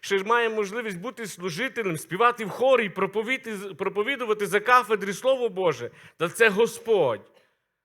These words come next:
Це не мій батько, це не мій дід, це не я, це Господь.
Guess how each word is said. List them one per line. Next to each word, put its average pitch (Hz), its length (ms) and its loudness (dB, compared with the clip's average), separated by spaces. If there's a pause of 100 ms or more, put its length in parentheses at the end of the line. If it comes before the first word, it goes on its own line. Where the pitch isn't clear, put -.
(220)
Це 208 180 4
не 226 140 4
мій 254 200 -2
батько, 190 520 0
це 208 180 2
не 214 140 0
мій 220 200 -2
дід, 170 480 -8 (200)
це 202 200 4
не 208 120 2
я, 170 400 0
це 190 200 0
Господь. 156 600 -4